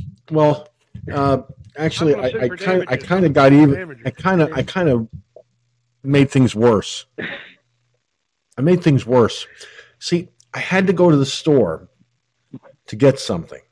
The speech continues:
Speaker 1: So I go to the store. I'm standing in line. Folks, I'm not kidding. This actually happened.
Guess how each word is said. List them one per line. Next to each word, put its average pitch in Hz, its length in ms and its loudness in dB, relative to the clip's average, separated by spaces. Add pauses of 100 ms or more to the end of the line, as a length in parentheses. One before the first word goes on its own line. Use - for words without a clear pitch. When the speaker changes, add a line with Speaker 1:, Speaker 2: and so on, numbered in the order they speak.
(1900)
Speaker 1:
So 202 140 -6
I 139 80 -6
go 165 120 0
to 160 60 2
the 160 80 2
store. - 520 -12 (840)
I'm 107 440 -8
standing 117 440 0
in 117 100 0
line. 80 260 -8 (1500)
Folks, 107 400 0 (220)
I'm 87 100 -6
not 104 220 -4
kidding. 82 320 -4 (640)
This - 200 -10 (140)
actually 107 540 -6
happened. 120 560 -4